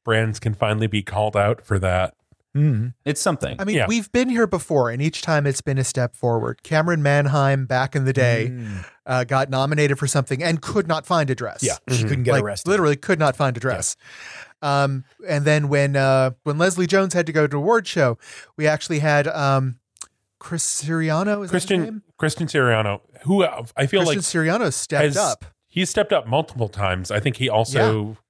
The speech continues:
Speaker 1: uh, Chrissy Metz, uh, he got something for her. I think that I'm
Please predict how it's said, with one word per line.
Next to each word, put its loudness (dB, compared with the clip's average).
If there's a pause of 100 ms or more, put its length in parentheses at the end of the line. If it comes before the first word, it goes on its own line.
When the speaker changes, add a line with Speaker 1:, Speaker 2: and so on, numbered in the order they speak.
Speaker 1:
uh, 2
Chrissy -2
Metz, -4 (140)
uh, -2
he 0 (220)
got 2
something 0
for -6
her. 0
I -2
think -2
that -4
I'm 2